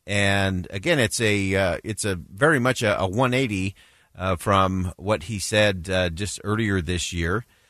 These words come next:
in January, what Speaker Pelosi said in April, and, uh, what, uh, Anthony Fauci, uh, said about,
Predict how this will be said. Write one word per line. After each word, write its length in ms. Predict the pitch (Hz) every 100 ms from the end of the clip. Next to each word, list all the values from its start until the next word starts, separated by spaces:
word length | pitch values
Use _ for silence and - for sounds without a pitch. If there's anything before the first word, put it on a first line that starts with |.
| _ -
in 180 | 87 80
January, 680 | 90 92 90 87 85 98
what 220 | 98 92
Speaker 300 | - 104 92
Pelosi 420 | 95 92 98 - 92
said 180 | 98
in 120 | 90 90
April, 580 | 92 - 90 98 98 -
and, 480 | 87 90 90 87 85
uh, 140 | 82 82 - _
what, 300 | 85 90 95 - _
uh, 60 | 95
Anthony 420 | 87 90 87 85
Fauci, 560 | 73 123 127 101 87 82 _ _ _ -
uh, 160 | 78
said 480 | 82 - 95 82 73
about, 300 | 82 87 92